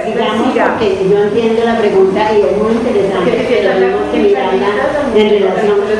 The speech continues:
Speaker 1: pero parte de la discusión es eso, en, en relación con el Consejo Consultivo de Mujeres. ¿Cómo hacemos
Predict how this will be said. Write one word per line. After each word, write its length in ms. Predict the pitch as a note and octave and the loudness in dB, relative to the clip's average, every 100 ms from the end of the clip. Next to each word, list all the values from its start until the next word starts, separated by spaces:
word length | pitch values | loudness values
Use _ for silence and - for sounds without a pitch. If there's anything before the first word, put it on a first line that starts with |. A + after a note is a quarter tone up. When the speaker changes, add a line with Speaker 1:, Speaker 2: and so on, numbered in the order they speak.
| B3 B3+ | -4 -2
Speaker 1:
pero 260 | A3+ G#3+ G#3 | 0 2 2
parte 220 | G#3+ B3 | 0 -2
de 60 | B3 | -2
la 120 | A3+ | 0
discusión 400 | F#3+ F#3+ - G3 | -2 -2 0 2
es 160 | G3 G3+ | 2 0
eso, 320 | C4+ C4+ - G3 - - | -2 -2 -4 -6 -10 -4
en, 160 | G3+ G#3+ G#3+ G3+ | 2 2 2 0
en 120 | G3 | 2
relación 480 | G3 F#3+ - G3+ F#3+ | 0 0 0 0 0
con 80 | - | 0
el 140 | A3 A#3 | -4 -2
Consejo 400 | F#3 E3+ G#3+ A3+ B3+ | -2 -2 -2 -2 -2
Consultivo 500 | A#3 G3 F#3+ F#3+ F#3+ | -4 -2 0 2 2
de 100 | G3 | 2
Mujeres. 400 | G3 G3 F3 E3+ E3+ - - - - A#3+ | 0 0 -2 -4 -6 -10 -14 -14 -12 -2
¿Cómo 320 | B3 A#3+ B3 | 2 2 2
hacemos 480 | B3+ B3+ A#3 G#3 G#3 | -2 -2 0 0 0